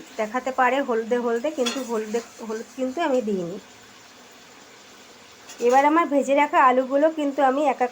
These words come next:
করে দিয়ে দিলাম। আলু দিয়ে বেশ কিছুক্ষণ আমি কষবো, কেননা পনির দেওয়ার পরে বেশি ফোটানোর দরকার নেই। আলুটা দিয়ে সুন্দর করে আমি কিন্তু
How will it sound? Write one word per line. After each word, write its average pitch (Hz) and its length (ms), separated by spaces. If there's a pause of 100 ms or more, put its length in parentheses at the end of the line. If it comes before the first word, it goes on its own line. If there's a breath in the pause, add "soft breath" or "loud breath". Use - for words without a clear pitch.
করে 269 200
দিয়ে 240 240
দিলাম। 254 380 (2250)
আলু 254 280
দিয়ে 302 380 (500)
বেশ 214 340
কিছুক্ষণ 320 640
আমি 254 200 (100)
কষবো, 240 400 (440)
কেননা 233 320 (100)
পনির 254 400
দেওয়ার 277 240
পরে 262 300 (380)
বেশি 226 240
ফোটানোর 254 500
দরকার 233 380
নেই। 277 220 (420)
আলুটা 226 340
দিয়ে 254 260
সুন্দর 247 420
করে 262 240
আমি 240 260
কিন্তু 247 280